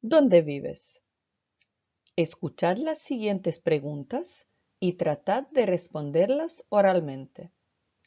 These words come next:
Poslušajte ova pitanja i pokušajte na njih usmeno odgovoriti.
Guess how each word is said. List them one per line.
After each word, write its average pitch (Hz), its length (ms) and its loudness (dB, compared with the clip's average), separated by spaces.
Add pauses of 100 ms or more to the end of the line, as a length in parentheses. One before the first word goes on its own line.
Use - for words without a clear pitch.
(480)
Poslušajte 196 680 -4
ova 147 280 -6
pitanja 180 560 -8 (480)
i 180 100 -2
pokušajte 180 800 -6
na 302 100 -8
njih 240 360 -4
usmeno 175 520 -6
odgovoriti. 156 880 -8